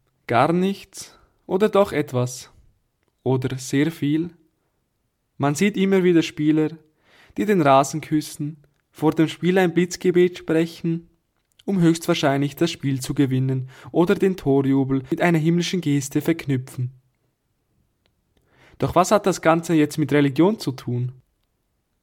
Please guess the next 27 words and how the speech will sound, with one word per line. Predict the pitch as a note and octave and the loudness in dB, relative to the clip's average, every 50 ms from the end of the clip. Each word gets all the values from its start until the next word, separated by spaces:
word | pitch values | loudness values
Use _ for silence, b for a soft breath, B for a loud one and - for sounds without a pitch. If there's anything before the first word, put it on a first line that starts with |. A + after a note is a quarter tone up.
| _ _ _ - | _ _ _ -6
Wenn | C#3 C#3+ D3 | -4 -2 0
man | D3 C#3+ C#3+ | 0 0 0
dies | B2+ D#3 E3+ F#3+ F#3+ - | 0 0 0 0 0 0
mit | G#3 G#3 - | -2 -2 0
der | G3 F3+ | 0 0
kirchlichen | - G3+ G3+ G3 G3 F#3+ E3+ - F3+ E3+ E3 E3 B B B B | 2 2 0 0 0 -4 -4 -2 -2 -2 -2 -4 B B B B
Liturgiefeier | F3+ F3+ F3+ - D#3+ D#3+ F3 F#3 G3 - - F3+ E3 D#3+ E3 | -2 0 0 0 -2 0 0 -2 -2 0 2 4 4 4 4
vergleicht, | - E3 D3 C#3 C3+ B2+ C3 C#3+ C#3+ C#3+ - - - _ _ _ _ _ _ - | 2 0 -2 0 2 2 2 0 -2 -6 -10 -18 -20 _ _ _ _ _ _ -16
stößt | - - E3 F3+ G3+ - - F3 | -2 2 4 4 4 2 0 0
man | F3 E3+ E3+ E3 E3 B B B B B | 0 2 0 -2 -4 B B B B B
auf | B F#3 - | B -6 -2
etliche | - D#3+ E3+ - F3 F3 - F3+ E3+ | 0 -2 -2 -2 -4 -4 -2 -2 -2
Verbindungen | E3+ D#3+ C3+ B2 D3+ D3+ D#3 D#3+ D#3 D#3 D#3 D3+ - - | 0 -2 -2 0 0 0 2 2 2 2 2 0 0 -2
und | D3+ F3 E3+ - | -2 -2 -2 -2
Verknüpfungen. | - F3+ E3 - D#3+ D#3 D3+ D#3 - - C3 B2+ B2 A#2+ A#2 A#2+ B2 - _ _ _ _ _ _ _ _ _ _ _ _ _ _ _ _ _ _ _ _ _ _ _ _ _ _ _ _ _ _ _ _ | -4 -6 -2 0 0 -2 -2 -2 -4 -4 -2 -2 0 -2 -2 -4 -8 -10 _ _ _ _ _ _ _ _ _ _ _ _ _ _ _ _ _ _ _ _ _ _ _ _ _ _ _ _ _ _ _ _
Vorab | _ - - C#3 C#3+ D#3+ E3+ E3+ | _ -4 0 2 4 2 2 2
sei | - - F3+ E3+ | 0 -2 0 2
gesagt, | E3 D#3+ D#3+ - C#3 C3+ C#3 C#3 - - - _ _ b b b b b b b b b | 2 0 2 2 2 2 2 0 -4 -10 -20 _ _ b b b b b b b b b
dass | - E3+ E3+ | -2 -2 0
sich | G3+ F#3 - | -2 -4 -2
die | - F#3 | 2 4
Arbeit | D#3+ D3+ D#3+ E3 E3 D#3+ D#3+ D#3+ D#3 - | 4 6 6 4 4 4 2 2 2 0
im | - F3 F#3 | -2 -2 0
Bereich | F#3 F#3 D#3+ D3+ D3+ D#3+ D#3+ - | 2 2 4 2 2 0 0 -2
des | F3+ E3+ | -4 -4
Sports | - - C3+ C3+ C3+ C3 B2+ - - | -2 0 0 0 0 0 -2 -8 -14
vorwiegend | - - - E3 E3+ E3+ E3 F3 E3 D#3+ D#3+ D#3 D#3 - | -10 -2 2 2 4 4 4 2 2 2 0 -2 -2 -4